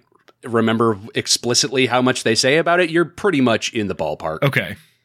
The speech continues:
Speaker 2: That's what it seemed like when they, when they brought that up. I was like, "Okay, so this animal is very important to these people."
Speaker 1: Right.
Speaker 2: Okay.
Speaker 1: The, the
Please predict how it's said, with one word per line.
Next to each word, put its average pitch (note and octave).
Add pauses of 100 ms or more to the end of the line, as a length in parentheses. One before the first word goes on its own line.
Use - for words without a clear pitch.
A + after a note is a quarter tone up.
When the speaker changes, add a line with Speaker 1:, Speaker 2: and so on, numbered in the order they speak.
(120)
Speaker 2:
That's F#3
what D#3+
it A2
seemed F#2+
like E2+
when F#2+
they, F#2
when F#2+
they G2
brought G#2
that F#2+
up. E2+
I F#2+
was F2+
like, F2+
"Okay, G#2+
so -
this D3
animal E3
is A#2
very B2+
important G#2+
to G#2+
these F#2+
people." E2+ (580)
Speaker 1:
Right. - (500)
Speaker 2:
Okay. E2
Speaker 1:
The, G2+ (420)
the G2+